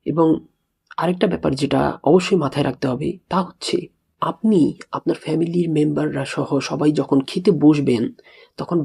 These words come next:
আপনার বাচ্চাকেও আপনাদের পাশে নিয়ে বসান। সে যখন খাবার খেতে দৌড়িয়ে আসবে আপনার কাছে এই আশায় যে আপনি আপনার প্লেট থেকে এক বা দুই লোকমা তাকে দিবেন, আপনি সেটা করতে পারেন, কিন্তু রেগুলার বেসিসে সেটা না করে আপনি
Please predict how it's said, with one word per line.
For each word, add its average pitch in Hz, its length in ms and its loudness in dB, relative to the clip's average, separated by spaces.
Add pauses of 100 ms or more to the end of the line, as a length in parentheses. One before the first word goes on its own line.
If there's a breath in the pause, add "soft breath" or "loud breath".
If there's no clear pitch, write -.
আপনার 214 340 -2
বাচ্চাকেও - 560 -2 (680)
আপনাদের 147 340 -4
পাশে - 280 -2
নিয়ে 127 140 4
বসান। - 340 -8 (260 soft breath)
সে - 160 2
যখন 180 260 2
খাবার 170 300 0
খেতে 170 220 4
দৌড়িয়ে 165 420 8
আসবে 135 240 0
আপনার - 260 -2
কাছে - 340 -6
এই 208 200 4
আশায় - 220 2
যে 131 140 -2
আপনি 175 440 -2 (140)
আপনার - 300 -2
প্লেট 143 260 -2
থেকে 147 260 0 (120)
এক 151 180 -2
বা 151 60 2
দুই 151 200 2
লোকমা 151 280 0
তাকে - 220 -4
দিবেন, 139 260 0 (120)
আপনি - 180 2
সেটা 240 180 2
করতে 208 260 4
পারেন, 143 260 2
কিন্তু 143 220 0
রেগুলার 170 340 6
বেসিসে 190 320 -4
সেটা 165 240 -2
না 151 220 2
করে 151 400 2
আপনি 202 440 0